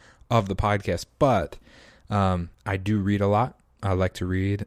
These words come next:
and, uh, like, history and biography, and I find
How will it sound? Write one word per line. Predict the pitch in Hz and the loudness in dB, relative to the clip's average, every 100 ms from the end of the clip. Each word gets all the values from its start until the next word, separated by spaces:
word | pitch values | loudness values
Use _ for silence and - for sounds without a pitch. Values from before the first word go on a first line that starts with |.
| _ - | _ -4
and, | 104 95 95 92 92 - | 0 2 2 0 -2 -4
uh, | 98 | -4
like, | 87 87 - | -4 -6 -2
history | 127 - 117 110 104 | -2 0 0 2 0
and | 90 | -2
biography, | 90 101 110 107 - 101 98 98 - - - _ - | 0 2 2 0 -2 0 0 -2 -8 -20 -20 _ -6
and | 107 98 90 87 - | -2 0 -2 -6 -10
I | - 98 | -6 -4
find | - - - 123 120 | -4 -6 0 0 0